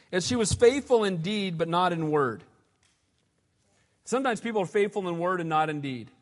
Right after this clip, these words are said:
The Bible tells us to be faithful in word and in deed. Amen? We need to be people of our word and have our actions match our word. Be faithful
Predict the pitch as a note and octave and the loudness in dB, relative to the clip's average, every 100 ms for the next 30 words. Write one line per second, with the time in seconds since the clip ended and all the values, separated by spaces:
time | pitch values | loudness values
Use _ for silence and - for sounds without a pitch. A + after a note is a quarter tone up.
0 | _ _ _ _ _ - D#3 A3+ A#3+ - | _ _ _ _ _ -6 2 4 4 0
1 | G3 G#3 - F3+ F3+ F#3+ F#3 E3+ D#3 D#3+ | -2 -2 -8 -8 -4 -2 -2 -4 -6 -4
2 | E3+ E3 E3 F3 D#3 B2+ A2+ A#2+ _ - | -4 -6 -8 -8 -6 -6 -10 -14 _ -10
3 | C3+ C#3+ G3+ - _ _ _ _ _ _ | -6 -6 -6 -14 _ _ _ _ _ _
4 | _ _ _ - E3+ A#3 G3+ D3 - F3+ | _ _ _ -8 -4 -2 -2 -4 -8 -4
5 | G3+ F#3 E3+ G#3+ A3+ A3 A3 G#3+ G#3 F#3 | -2 -4 -6 -6 0 4 4 6 4 4
6 | G3+ A3 A#3 A#3 F3+ F3 F#3+ F#3 F3+ F#3+ | 4 6 4 2 -6 -2 -2 -2 0 -2
7 | G3+ G3+ E3+ G3+ G#3 F#3 D#3 D3+ B2+ G#2+ | -2 -6 -6 -4 -4 -4 -2 -2 -4 -8
8 | _ _ _ - G#3+ G#3 A3+ A3+ A3+ - | _ _ _ -8 -6 -2 2 2 2 -4
9 | G#3 D3 D#3 | 2 2 0